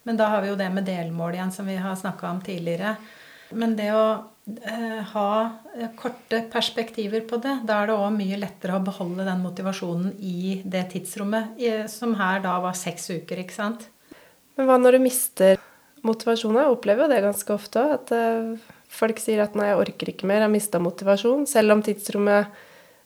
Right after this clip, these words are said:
Speaker 2: eh, bare i anførselstegn var på <laughs> seks uker. Det skjer,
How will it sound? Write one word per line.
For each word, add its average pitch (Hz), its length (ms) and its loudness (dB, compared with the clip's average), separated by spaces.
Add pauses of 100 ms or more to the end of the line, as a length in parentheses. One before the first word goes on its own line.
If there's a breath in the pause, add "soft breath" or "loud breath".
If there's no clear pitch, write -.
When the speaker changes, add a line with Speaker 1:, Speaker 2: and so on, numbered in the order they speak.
Speaker 2:
eh, - 100 -2
bare 196 420 8
i 214 80 4
anførselstegn 202 760 2
var 190 220 6
på 190 260 6
<laughs> 208 540 4 (340 loud breath)
seks - 440 2
uker. 185 440 4 (160)
Det 202 120 6
skjer, 208 380 8